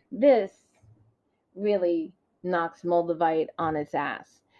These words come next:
Because, as you know, moldavite, I didn't feel those, those euphoric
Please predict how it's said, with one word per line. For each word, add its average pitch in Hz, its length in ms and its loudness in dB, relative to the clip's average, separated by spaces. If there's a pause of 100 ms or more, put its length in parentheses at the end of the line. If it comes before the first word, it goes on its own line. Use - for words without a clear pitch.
(440)
Because, 175 440 2 (280)
as 185 420 2
you 190 160 -4
know, 170 460 0 (200)
moldavite, 175 640 4 (520)
I 180 160 -4
didn't - 300 -10
feel 175 360 -4
those, 165 300 -2 (840)
those 165 360 -2
euphoric 170 580 2